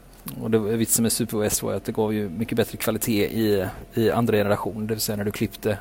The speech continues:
och kopierade, eh, då blev det bättre. Eh, du tappar för mycket på vanlig V H S och därför hade man Super V H S istället.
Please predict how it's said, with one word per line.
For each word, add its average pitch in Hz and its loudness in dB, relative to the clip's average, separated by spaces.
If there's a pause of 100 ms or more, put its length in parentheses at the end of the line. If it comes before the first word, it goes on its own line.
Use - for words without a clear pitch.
och - -10
kopierade, 107 2 (640)
eh, 107 2
då 104 -2
blev 104 0
det 104 4
bättre. 98 2 (180)
Eh, 104 -4
du 104 -2
tappar - -2
för 110 -2
mycket 107 -2
på 104 -4
vanlig 104 2
V 98 2
H 101 0
S - -4
och 107 -6
därför 101 -4
hade 104 -4
man 95 -8 (520)
Super - -4
V 110 -4
H 104 -2
S - 0
istället. - -4